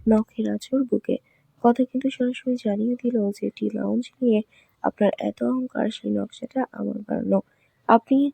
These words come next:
আমাদের মতো সাধারণ মেয়ের সম্মান নিয়ে ছিনিমিনি খেলবেন না। আমরা দু টাকা খরচ করে ট্রেনে চড়ে গোবরডাঙ্গা থেকে শহরে আসি লেখাপড়া করতে। আমাদের গায়ে কিন্তু সেই ট্রেনের আর মফস্বলের ঘ্রাণ, এটা নষ্ট করবেন না।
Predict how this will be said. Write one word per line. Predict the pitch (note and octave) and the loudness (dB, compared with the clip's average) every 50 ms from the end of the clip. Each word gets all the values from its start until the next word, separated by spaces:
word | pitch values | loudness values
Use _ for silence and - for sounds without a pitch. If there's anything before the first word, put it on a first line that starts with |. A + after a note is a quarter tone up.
| - _ _ _ _ _ | -6 _ _ _ _ _
আমাদের | - G#3+ A3 A3 A#3+ A#3+ B3+ | 0 2 4 4 4 4 4
মতো | B3+ B3+ - C4 | 2 0 -4 -8
সাধারণ | - - A3 G#3+ - - G#3 G#3 G#3 | -4 -2 -4 -4 -2 -2 -4 -2 -2
মেয়ের | G#3 G#3 G#3+ A3+ | -2 -2 -4 -4
সম্মান | - - A3 G#3+ G#3+ A3 A3+ A#3+ | -6 -6 -6 -4 -4 -2 -4 -2
নিয়ে | B3 A#3+ A#3+ B3+ C4 | -2 -2 -2 -2 -4
ছিনিমিনি | - - A3+ A3 G#3+ G#3+ G#3 G#3 G#3+ | -4 -4 -4 -2 0 0 -2 -2 -4
খেলবেন | - - - A#3 - G3 G3 | -4 -4 -4 -4 -4 -4 -4
না। | G3 F#3+ F#3 G#3 - _ _ _ _ _ _ _ _ - | -2 -2 -4 -4 -6 _ _ _ _ _ _ _ _ 0
আমরা | G#3 G3+ G3 F#3+ | 2 2 4 4
দু | G3+ G#3 G3+ | 2 0 -2
টাকা | - G3+ - - - | -2 -4 -4 -4 -4
খরচ | - - - G#3 A3+ G#3+ - | -6 -4 -2 -2 -2 -2 -4
করে | - - A#3 A#3+ B3+ C4+ - | -6 -4 -2 0 0 -2 -2
ট্রেনে | - - A3+ A3+ A3+ A#3+ | -4 -2 0 0 0 0
চড়ে | A#3+ - - B3+ B3 B3 B3 - _ _ _ _ _ _ _ A#3 | -2 -4 0 2 4 4 2 0 _ _ _ _ _ _ _ 6
গোবরডাঙ্গা | A3+ A#3+ A#3 A#3+ A#3+ B3 B3+ B3 B3 B3+ C4 | 6 8 8 8 6 6 4 2 2 0 -2
থেকে | - - B3 - A#3+ A#3+ | -4 -8 -4 -2 -2 -2
শহরে | - - - A3 A3 A3+ G#3+ A3 A3 | -2 -2 -4 -4 -2 -2 -2 -2 -2
আসি | A3+ A#3 - - B3 | -4 -6 -4 -2 0
লেখাপড়া | A#3 G#3 G#3 - - A3 - - - | 0 0 0 -4 -4 -2 -2 0 -2
করতে। | - - - - - - G3 - - - - - - - - - - - | -2 -4 -4 -6 0 2 0 0 0 -4 -14 -16 -14 -14 -14 -10 0 4
আমাদের | G3+ G#3+ G3 G3+ G3 G3+ | 4 6 6 6 4 2
গায়ে | G#3 F#3+ F#3+ G3 G3+ | 2 2 2 0 0
কিন্তু | - - A3 - G3+ - A#3+ C#4 | -2 -2 -2 0 0 0 0 -2
সেই | C#4 - - A3+ A3+ | -2 -2 -2 -2 -2
ট্রেনের | A3 - - A3+ G#3+ G#3+ A3 A3+ B3+ C4 - | -2 -2 -2 -2 0 0 0 0 0 -2 -2
আর | - - - G#3+ - _ _ _ _ _ _ _ - | -2 -2 -2 -2 -2 _ _ _ _ _ _ _ 2
মফস্বলের | G#3+ G#3+ G#3+ A3+ - A#3 B3+ - - - B3 B3+ A#3+ A3+ | 4 4 4 4 2 0 -2 0 -4 -6 -4 -2 0 -2
ঘ্রাণ, | G#3+ - - - - - - - _ _ _ _ _ _ _ | -2 0 0 0 0 0 -2 -6 _ _ _ _ _ _ _
এটা | - G#3+ - A#3 | 0 2 4 4
নষ্ট | A#3 A3+ G#3+ - - - A3+ | 2 2 0 -2 -4 -6 -4
করবেন | - - F3+ - - - F#3 | -2 -2 -2 -2 -2 0 0
না। | F#3+ F#3 | 0 0